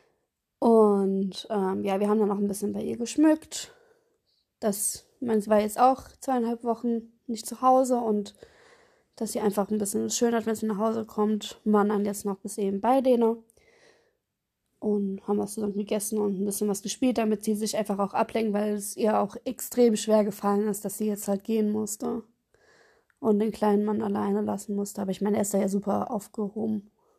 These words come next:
Sie können auch vierundzwanzig sieben hin, das finde ich ja auch schon mal gut.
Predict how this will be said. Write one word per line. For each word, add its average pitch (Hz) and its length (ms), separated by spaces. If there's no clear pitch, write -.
Sie 208 200
können 233 200
auch 220 120
vierundzwanzig 214 540
sieben 208 380
hin, 220 320
das 202 200
finde 190 200
ich - 60
ja 208 140
auch 202 80
schon - 160
mal 220 120
gut. 226 280